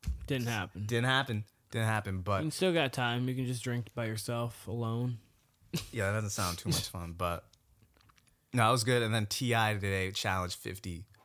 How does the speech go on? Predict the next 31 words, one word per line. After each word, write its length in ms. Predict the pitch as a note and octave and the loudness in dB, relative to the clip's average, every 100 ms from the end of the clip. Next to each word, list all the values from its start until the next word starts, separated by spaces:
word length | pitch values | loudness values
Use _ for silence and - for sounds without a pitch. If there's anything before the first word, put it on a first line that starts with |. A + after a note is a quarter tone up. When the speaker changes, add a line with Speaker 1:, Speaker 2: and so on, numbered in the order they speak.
| - | -20
Speaker 2:
fifty 200 | - - | -14 -8
Cent 360 | - - G2 E2+ _ - - _ _ _ | -4 0 0 -2 _ -20 -20 _ _ _
to 80 | - | -10
a 40 | F#2+ | -6
song 240 | F#2 E2+ | -4 -2
battle, 200 | E2+ E2+ | -4 -4
so 100 | - | -4
I'm 60 | G2 | -6
looking 100 | G2 | -6
forward 180 | F#2+ F#2+ | -6 -2
to 60 | |
that. 140 | G#2 F2+ | -2 -2
Hopefully 400 | F#2 F2+ F#2 F2 | -6 -6 -6 -4
they 440 | F2+ F2+ F2 F#2 _ _ _ _ _ _ - | -2 -2 -4 -8 _ _ _ _ _ _ -8
get 160 | F#2+ | -6
with 240 | F#2+ A2+ A2 | -2 -2 0
it. 220 | A2+ - - - | -2 -6 -12 -2
Speaker 1:
Who 80 | E3 | 2
do 40 | |
you 60 | D3+ | 4
Speaker 2:
Um, 60 | D3 | 6
Speaker 1:
have? 280 | C#3+ C#3 - - - _ - _ _ - - - | 4 2 -2 -16 -20 _ -20 _ _ -20 -20 -10
Speaker 2:
I 60 | G#2+ | -8
think 280 | - D3+ C3+ | -4 0 6
I 60 | B2+ | 6
would 80 | |
have 160 | A2+ G2+ | 6 2
fifty. 340 | - F#2+ F#2 | -2 -4 -2
I 80 | F2 | -2
think 180 | G#2 B2+ | -2 -4
it's, 280 | A#2+ - | -2 -4